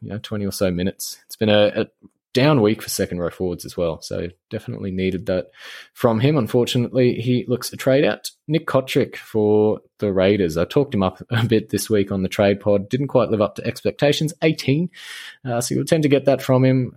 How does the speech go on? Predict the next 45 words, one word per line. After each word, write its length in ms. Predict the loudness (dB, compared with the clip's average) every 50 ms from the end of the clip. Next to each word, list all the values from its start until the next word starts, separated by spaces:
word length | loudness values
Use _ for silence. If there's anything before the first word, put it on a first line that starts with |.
| -14 -10
Uh, 380 | -8 -6 -4 -2 -2 -2 -2
the 140 | 0 -2 -4
Roosters 1000 | -4 -4 -6 -2 2 2 4 4 4 4 2 0 -2 -6 -2 0 2 2 2 2
were 260 | 2 4 4 4 2 0 _
pretty 460 | -10 -10 -4 -2 -2 0 0 0 0 2
handy 400 | 2 2 2 2 4 2 2 2
in 100 | 2 0
defense 440 | -2 -4 -4 -4 -4 -4 -6 -10
on 180 | -8 -6 -4 -2
those 220 | -2 -2 -2 -2
edges 360 | 0 0 0 0 0 -2 -2 0
there, 180 | 2 2 2
so 140 | 0 -2 -4
it's 140 | -6 -4 0
really 220 | 2 2 2 2
through 220 | 2 2 2 2 2
the 60 | 2
middle 360 | 2 2 4 4 4 2 2
that, 300 | 2 0 -2 -2 -6 -6
uh, 160 | -4 -4 -2
the 80 | -2 0
Raiders 280 | 2 2 2 0 -2
did 160 | -2 -2 0 0
all 100 | 2 0
their 100 | 0 0
damage. 580 | 0 -2 -2 -2 -2 -4 -6 -8 -10 -12 -16 _ _
Nick 160 | -14 -14 -10
Cotric 340 | -6 -4 -4 -4 -6 -8 -4
didn't 180 | -4 -4 -4 -4
see 220 | -4 -4 -4 -4
a 60 | -4
hell 300 | -6 -2 0 2 2 4
of 120 | 2 2 2
a 40 | 2
lot 160 | 2 2 2
of 140 | 2 0 0
ball, 340 | 2 2 2 2 0 -2 -8 -16 -14 -14 -16 -16 -16
so 120 | -14 -12 -10
he'll, 520 | -4 -2 0 2 4 4 4 4 2 0 0
yeah, 220 | 0 0 0 -2 -4 -12 -20 _ -14
not 200 | -12 -12 -12 -14 -16
a 60 | -20
great 320 | -12 -6 -4 -4 -4 -4
score 360 | -6 -8 -6 -4 -2 -2 0 0
there. 220 | 2 0 0 -2